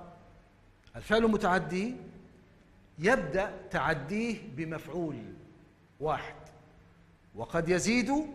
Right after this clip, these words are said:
فيطلب مفعولين، وقد يزيد فيطلب ثلاثة مفاعيل. إذن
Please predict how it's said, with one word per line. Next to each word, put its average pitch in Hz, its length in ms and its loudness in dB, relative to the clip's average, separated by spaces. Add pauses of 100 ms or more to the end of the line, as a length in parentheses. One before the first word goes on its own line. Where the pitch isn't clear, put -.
(200)
فيطلب 202 520 2
مفعولين، 208 720 0
وقد 226 300 -4
يزيد 170 360 -2
فيطلب 151 800 -6 (400)
ثلاثة 127 520 -4
مفاعيل. 104 480 -12 (640)
إذن 110 140 -12